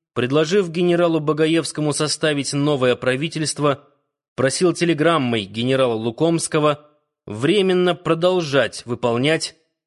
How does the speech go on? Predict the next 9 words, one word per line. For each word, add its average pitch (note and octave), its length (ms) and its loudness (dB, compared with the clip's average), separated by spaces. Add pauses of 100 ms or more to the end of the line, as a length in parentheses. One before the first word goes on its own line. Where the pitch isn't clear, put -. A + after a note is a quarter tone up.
(120)
обязанности D3+ 840 0
председателя C#3 800 -2
правительства. A2+ 920 -4 (880)
Власть C3+ 520 -2
в C#3 100 -6
городе D#3 440 0
осуществлялась C#3+ 1000 -2
военным C3 560 0
губернатором, C#3+ 840 0